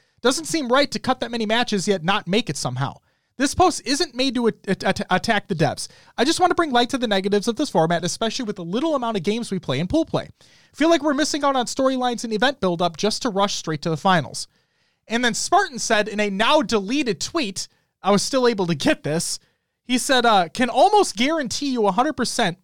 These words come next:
of players attending Worlds think the format is unacceptable. We should have brought it up earlier, no doubt. I can only speak for myself when I say that I didn't even know the format until a few days ago. Hope they make the changes necessary."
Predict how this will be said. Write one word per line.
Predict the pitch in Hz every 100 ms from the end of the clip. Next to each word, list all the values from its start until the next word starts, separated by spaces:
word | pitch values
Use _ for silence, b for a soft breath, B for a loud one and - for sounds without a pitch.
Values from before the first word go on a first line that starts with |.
| _ _
of | 202 -
players | 233 254 233
attending | - 226 220
Worlds | 180 214 233
think | - 202
the | 202
format | 208 214 202
is | 190
unacceptable. | 185 170 - 170 143 113 - b b b -
We | 233
should | - 370
have | 349
brought | 269 269
it | 240
up | 214
earlier, | 247 285 233 214 180
no | 202 196
doubt. | 175 190 139 b b -
I | 277
can | 359 277
only | 233
speak | 190 - 254
for | 220
myself | 202 180 277 254
when | 214
I | 160
say | 160 175 185
that | 185
I | 170
didn't | 143 285 415 415 -
even | 320 311 233
know | 254 311
the | 240
format | - 302 311 254 214 214
until | 208 262 240
a | 214
few | - 320 302
days | 262 330 320 226
ago. | 180 160 123 - b b b -
Hope | 285 349
they | 285
make | 277 311
the | 226
changes | - 311 294 254
necessary." | 240 254 254 196 - 160 135 120